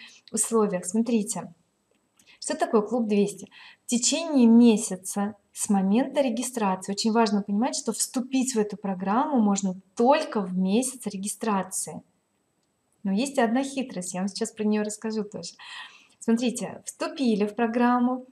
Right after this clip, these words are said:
что вы получаете? У вас будет шесть сертификатов. Каждый сертификат стоит пятьсот рублей,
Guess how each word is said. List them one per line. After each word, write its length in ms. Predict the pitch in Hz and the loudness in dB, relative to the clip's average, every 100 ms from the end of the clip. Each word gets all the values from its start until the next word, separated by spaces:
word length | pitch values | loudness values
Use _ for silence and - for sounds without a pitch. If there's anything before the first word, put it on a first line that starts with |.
| _ | _
что 300 | - 302 339 | -2 2 2
вы 80 | - | 2
получаете? 520 | 247 240 226 185 190 | 0 0 0 -2 0
У 40 | |
вас 180 | 208 277 | 0 2
будет 180 | 262 233 | 2 0
шесть 420 | - - 240 294 | 0 4 4 4
сертификатов. 920 | 277 262 - - 240 190 175 175 190 - _ _ _ _ _ _ _ - - _ | -2 -2 -6 -4 -4 -2 -2 -4 -14 -16 _ _ _ _ _ _ _ -20 -20 _
Каждый 420 | - 226 302 311 330 | 2 4 4 2 -4
сертификат 720 | - 302 - - - 233 208 | -4 -4 -6 -8 -4 -2 -2
стоит 540 | - - 208 285 - | -6 -4 0 0 -2
пятьсот 580 | - 208 - - 202 240 | -6 -4 -2 0 0 0
рублей, 600 | 262 240 254 254 170 - | -2 -2 -2 -2 -4 -8